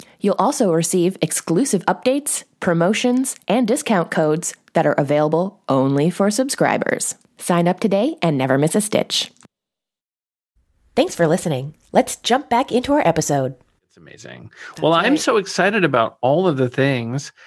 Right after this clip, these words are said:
Speaker 2: that we have as possibilities in the future
Speaker 1: That's right.
Speaker 2: around weaving and knitting and
Speaker 1: Mm.
Speaker 2: crocheting.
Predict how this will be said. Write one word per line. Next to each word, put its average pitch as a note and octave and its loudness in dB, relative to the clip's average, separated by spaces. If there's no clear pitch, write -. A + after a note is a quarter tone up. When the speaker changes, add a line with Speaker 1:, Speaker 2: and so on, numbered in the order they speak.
Speaker 2:
that B2 0
we D#3 0
have B2 -2
as A2+ -2
possibilities A#2+ -2
in F#2+ -2
the E2+ -4
future C#3 -2
Speaker 1:
That's D#3 -10
right. A#2 0
Speaker 2:
around A2+ 0
weaving A#2+ 0
and G#2+ -4
knitting A#2 0
and A2 -6
Speaker 1:
Mm. - -16
Speaker 2:
crocheting. A#2+ -2